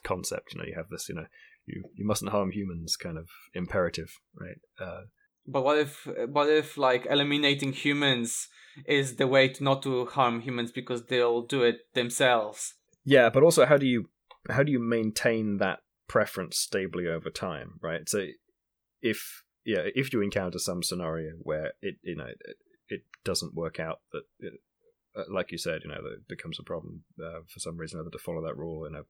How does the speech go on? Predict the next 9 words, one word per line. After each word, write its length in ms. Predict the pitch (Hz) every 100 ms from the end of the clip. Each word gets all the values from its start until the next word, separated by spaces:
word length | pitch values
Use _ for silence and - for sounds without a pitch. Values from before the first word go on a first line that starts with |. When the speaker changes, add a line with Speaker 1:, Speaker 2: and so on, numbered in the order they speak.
| _ _ _ _ _ _ _ _ _ _ _ _ _ _ _
Speaker 1:
that 160 | 117 92 _ -
rule 320 | 110 104 92
can 180 | - 98
effectively 460 | 92 120 101 95 95
gets 200 | 87 85
modified 560 | 98 95 90 90 80 80
by 160 | 82
that, 200 | 82 82 - -
by 120 | 87